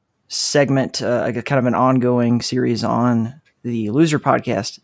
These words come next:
where they explore the different characters of your universe and, like, yeah, the Loser podcast is really interesting 'cause, like, I, I do really long form interview kind of stuff, and they have a totally different thing going on. And I love the fact that the medium is not just, like,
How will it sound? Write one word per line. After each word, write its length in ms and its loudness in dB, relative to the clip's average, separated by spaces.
where 140 -2
they 140 0
explore 840 2
the 100 -2
different 420 -4
characters 500 -2
of 120 -4
your 100 -2
universe 540 -2
and, 200 -2
like, 220 -6
yeah, 280 4
the 120 -6
Loser 440 4
podcast 400 0
is 100 -6
really 240 -4
interesting 420 -8
'cause, 160 -8
like, 280 -6
I, 100 -4
I 120 4
do 180 4
really 200 2
long 280 2
form 260 0
interview 300 0
kind 180 -4
of 60 -6
stuff, 180 -6
and 120 -6
they 40 -2
have 140 -4
a 60 -6
totally 400 -4
different 240 -6
thing 140 -6
going 180 -6
on. 120 -4
And 80 -4
I 60 2
love 540 2
the 80 -2
fact 260 2
that 120 -2
the 80 0
medium 600 2
is 140 -6
not 320 0
just, 580 -4
like, 320 -4